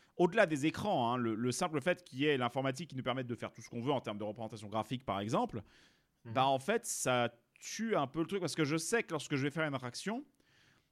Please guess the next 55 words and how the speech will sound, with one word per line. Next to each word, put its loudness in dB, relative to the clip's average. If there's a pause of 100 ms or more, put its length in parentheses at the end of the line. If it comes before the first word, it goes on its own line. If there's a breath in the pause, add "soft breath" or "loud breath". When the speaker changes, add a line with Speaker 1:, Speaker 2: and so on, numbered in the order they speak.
(120)
Speaker 1:
c'est 0
plus -2
la 2
combinaison -4
des 0
effets 2
éventuellement -2 (320)
qui -6
va 4
me 4
mettre 4
sur 2
le 8
cul. -6 (440)
Parce -2
que 2
je 4
vais 2
me -2
dire, « 4
Ah -2
ouais, 8
là 6
d'accord. » 2
Sauf 0
que -4
t'es, -2
on -2
est 4
dans 4
une 2
surenchère. 2
Quand -4
tu -10
vois 6
aujourd'hui 2
Rise 8
of 0
Resistance, -2 (340)
Speaker 2:
Ouais. -4
Speaker 1:
bah, 2
il 2
est 6
dans 2
une 0
surenchère 0
technologique. -2 (220 soft breath)
Et 0
c'est 2
sa 0
combinaison 0
en 4
fait 0
d'effets 2
physiques -6